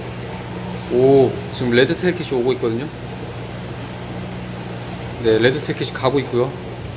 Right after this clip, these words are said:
쟤는 진짜 영상 맨날 찍는데 나오지를 않아요.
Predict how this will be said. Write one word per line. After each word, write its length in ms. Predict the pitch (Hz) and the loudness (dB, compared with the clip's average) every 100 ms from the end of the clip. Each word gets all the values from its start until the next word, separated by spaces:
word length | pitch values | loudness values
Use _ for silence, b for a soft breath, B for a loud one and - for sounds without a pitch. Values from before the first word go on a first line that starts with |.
| - - - - - - | -10 -10 -10 -10 -10 -8
쟤는 500 | - 147 185 156 120 110 - | 2 8 10 8 4 -2 -6
진짜 360 | - 143 170 123 | -4 4 6 6
영상 300 | 143 180 175 | 4 4 4
맨날 280 | 202 254 | 4 4
찍는데 520 | 240 240 226 196 156 117 | 4 6 6 8 8 8
나오지를 460 | 117 190 240 202 | 8 8 6 6
않아요. 480 | 131 127 147 170 113 | 6 6 2 2 -2